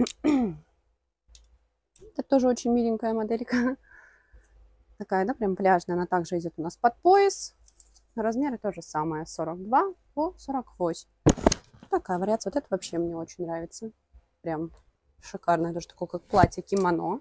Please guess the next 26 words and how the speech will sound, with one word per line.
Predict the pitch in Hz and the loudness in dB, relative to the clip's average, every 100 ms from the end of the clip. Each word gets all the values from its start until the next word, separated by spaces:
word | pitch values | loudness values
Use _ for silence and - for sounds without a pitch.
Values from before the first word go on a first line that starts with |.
| - | -6
Оно | 185 180 175 | -6 -4 -2
идёт | 170 | -2
с | 165 | -2
запахом. | 165 - 160 170 240 277 _ - _ _ _ _ _ _ - - - _ - _ _ - _ - - | -4 -2 -2 0 -2 -4 _ -20 _ _ _ _ _ _ -20 -20 -20 _ -20 _ _ -20 _ -20 -2
Размеры | 196 226 202 214 185 175 170 - - | 4 6 6 4 4 2 -2 -6 -8
сорок | - - 214 202 | -2 2 2 2
два, | 185 180 | 4 4
сорок | 190 190 - | 2 -6 -8
четыре, | - 208 175 | -4 -4 -2
сорок | - 196 190 | 0 2 0
шесть. | - - 202 202 - - - - _ _ _ | 0 2 4 4 2 2 0 -2 _ _ _
Да, | 180 202 | 0 2
наверное, | 180 175 190 190 | 2 2 0 -2
сорок | 180 180 | -4 -6
шесть, | - 247 | -8 -12
потому | - 190 | -6 -4
что | 185 - | -4 -8
сорок | 190 - | -10 -6
восемь | 202 - 180 | -6 -4 -4
уже | 175 | -2
не | 175 | -2
пойдёт. | 170 175 180 247 - - - - - - - - | -2 -2 -2 -2 -2 -8 -8 -2 -2 -4 -20 -12
Ценник | - - 262 320 330 208 | -2 2 6 6 6 2
вы | 240 | -2
помните. | - 185 175 175 - 196 - | 2 6 6 4 -2 -6 0
Три | 262 254 | 2 4